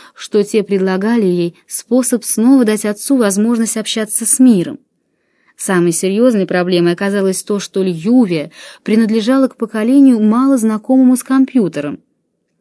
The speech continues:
Её дети спокойно пользовались им, она нет. Ей исполнился пятьдесят один год, она старалась поддерживать себя в форме и была достаточно энергична.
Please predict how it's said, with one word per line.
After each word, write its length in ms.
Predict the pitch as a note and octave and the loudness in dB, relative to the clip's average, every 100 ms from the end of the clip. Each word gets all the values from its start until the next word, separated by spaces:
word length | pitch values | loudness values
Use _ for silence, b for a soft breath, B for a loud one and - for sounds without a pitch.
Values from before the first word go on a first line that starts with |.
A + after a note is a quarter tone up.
| _ _ | _ _
Её 280 | G#3+ G#3 C4 | -4 2 4
дети 400 | C4 F4+ G#3 F3 b b | 4 2 0 -6 b b
спокойно 500 | - G#3 D#4+ E4 A3 | -2 0 4 4 4
пользовались 640 | G#3+ G3 F#3 F#3+ F#3+ - | 2 0 2 0 -2 -4
им, 200 | F#3 F3+ - _ _ _ - | -4 -6 -8 _ _ _ -6
она 260 | G3 B3 | 0 2
нет. 300 | G3+ D#3+ E3 _ _ b b b | 2 0 -2 _ _ b b b
Ей 260 | G3+ G#3+ A3+ | -2 2 2
исполнился 540 | G#3+ A#3+ G#3+ G#3 G#3 | 0 -2 -2 -2 -4
пятьдесят 400 | G3+ G3+ G3+ G#3 | -6 -4 -2 -2
один 280 | G#3 G3 A3+ | -2 -2 0
год, 240 | B3+ E4+ - _ _ b b | 2 0 -6 _ _ b b
она 220 | F#3+ B3 | 0 2
старалась 440 | B3 C#4 D#4 D#4+ - | 2 0 2 0 -2
поддерживать 480 | G#3+ A3 D4 B3 | -2 0 2 0
себя 260 | - F#3+ F#3 | 0 -2 -2
в 40 | E3 | -2
форме 520 | - E3 E3+ A#3 D4 B B B | -6 -4 0 2 0 B B B
и 220 | G#3 G#3+ | 2 2
была 220 | F#3+ F#3+ | 4 2
достаточно 540 | G#3 B3 B3+ B3+ - D4+ | 2 -2 -2 -4 2 4
энергична. 680 | E4 E4 A3 D#3+ - - | 6 4 2 -2 -6 -12